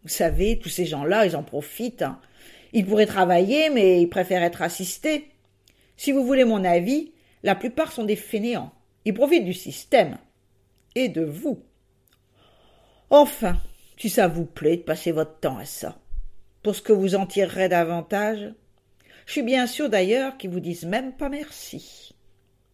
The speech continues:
Je n'ai rien répondu. J'ai seulement haussé les épaules. Bien sûr que ça me plaît, et ça me rend heureuse. Vous comprenez pas pourquoi cela me rend si heureuse ?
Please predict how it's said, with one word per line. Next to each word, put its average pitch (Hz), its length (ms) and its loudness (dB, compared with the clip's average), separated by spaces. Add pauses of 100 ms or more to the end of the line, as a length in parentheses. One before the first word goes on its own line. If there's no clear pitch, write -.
(1160)
Je - 120 -12
n'ai 170 140 -4
rien 160 180 -6
répondu. 160 680 -10 (400)
J'ai 175 160 -6
seulement 175 420 -2
haussé 160 220 -4
les 151 200 -4
épaules. 160 440 -6 (680)
Bien 233 220 4
sûr 269 200 -4
que 262 80 -4
ça 220 160 0
me 190 100 -2
plaît, 180 320 -4 (520)
et 226 80 2
ça 233 160 2
me 208 60 2
rend 226 180 4
heureuse. 180 500 4 (1300)
Vous 202 80 -6
comprenez 254 400 0
pas 285 140 -6
pourquoi 285 420 0
cela 339 280 0
me 269 60 -2
rend 254 200 -2
si - 160 -8
heureuse ? 254 480 0